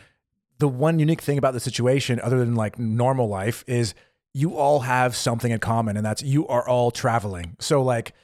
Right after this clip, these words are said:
you can literally just ask a-, anybody, uh, "Hey, hey, hey, where are you from and where are you going?"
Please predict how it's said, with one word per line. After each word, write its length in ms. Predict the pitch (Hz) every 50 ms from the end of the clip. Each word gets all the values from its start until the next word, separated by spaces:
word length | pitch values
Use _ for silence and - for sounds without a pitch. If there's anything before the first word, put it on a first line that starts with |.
| _ _ _ _ _
you 160 | 131 131 135
can 160 | - 131 135
literally 200 | 135 135 131 135
just 100 | 117 113 - -
ask 380 | 123 123 120 113 - - -
a-, 240 | - - - - -
anybody, 560 | 143 143 147 143 113 117 110 113 113 110 104 - _ _ _ _ _ _ _ _ _ _
uh, 260 | 156 139 131 123 120 123
"Hey, 360 | 135 - - - - - - -
hey, 220 | 131 147 165 185
hey, 240 | - 131 147 160 156
where 180 | 135 131 131
are 20 | 135
you 80 | 135
from 220 | 123 - 151 165 160
and 80 | 139 127
where 80 | 123
are 40 | 117
you 60 | 117
going?" 360 | 110 104 98 90 85 80 -